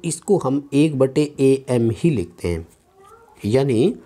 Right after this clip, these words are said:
जो माइनस वाली घातांक है ना, इसको प्लस की घातांक करने के लिए हम उसको क्या करते हैं,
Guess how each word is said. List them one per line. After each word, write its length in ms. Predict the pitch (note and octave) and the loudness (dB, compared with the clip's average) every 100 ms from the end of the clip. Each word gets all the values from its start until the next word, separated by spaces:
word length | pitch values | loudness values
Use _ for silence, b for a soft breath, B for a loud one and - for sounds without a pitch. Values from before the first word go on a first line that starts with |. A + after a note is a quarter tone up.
| B B B A#2+ | B B B -2
जो 100 | D3 | 0
माइनस 420 | A#2+ A2+ D#3 F3 | 2 2 2 0
वाली 160 | F#3 C3 | 0 0
घातांक 500 | G#2+ F2+ G#2 C3 C#3 | 0 0 0 0 -2
है 60 | |
ना, 100 | D3 - | -4 -6
इसको 200 | - - | -6 -6
प्लस 300 | - F3+ F#3 | -2 -2 -2
की 140 | F3+ | -4
घातांक 460 | A#2+ F#2+ - A#2+ A#2+ | -4 -4 -2 -4 -2
करने 180 | C3+ C3+ | -2 0
के 120 | C3+ | -2
लिए 100 | B2+ | -2
हम 160 | A2+ | -2
उसको 220 | A2+ - A#2 | -4 -4 -4
क्या 160 | B2+ | -2
करते 300 | A#2+ G2 A#2 | -2 -4 0
हैं, 140 | C#3 | -2